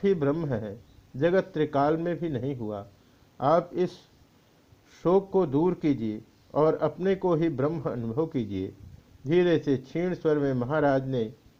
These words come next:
अपने प्रिय शिष्य ईश्वरपुरी महाराज को बुलाया और उन्हें आज्ञा दी कि रामचंद्र को मेरे सामने से हटा दो। रामचंद्रपुरी गुरु की असंतुष्टता को लिए हुए ही बाहर हुए।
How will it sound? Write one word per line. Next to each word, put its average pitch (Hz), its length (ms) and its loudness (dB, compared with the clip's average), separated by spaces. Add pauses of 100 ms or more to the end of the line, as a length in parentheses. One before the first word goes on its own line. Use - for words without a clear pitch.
(500)
अपने 160 280 0
प्रिय 185 320 4
शिष्य 165 520 -4
ईश्वरपुरी 160 540 -2
महाराज 143 440 2
को 131 140 -4
बुलाया 113 500 0 (440)
और 175 180 2
उन्हें 151 260 0
आज्ञा 127 420 0
दी 117 260 -4 (500)
कि 147 100 2
रामचंद्र 165 600 0
को 160 200 -2
मेरे 143 300 2
सामने 139 420 -2
से 147 180 -4
हटा 123 280 -2
दो। 104 260 -6 (680)
रामचंद्रपुरी 175 880 0
गुरु 160 300 0
की 123 300 -4 (440)
असंतुष्टता 175 800 0
को 165 180 0
लिए 151 340 2
हुए 151 240 0
ही 147 140 0
बाहर 120 360 0
हुए। 101 340 -4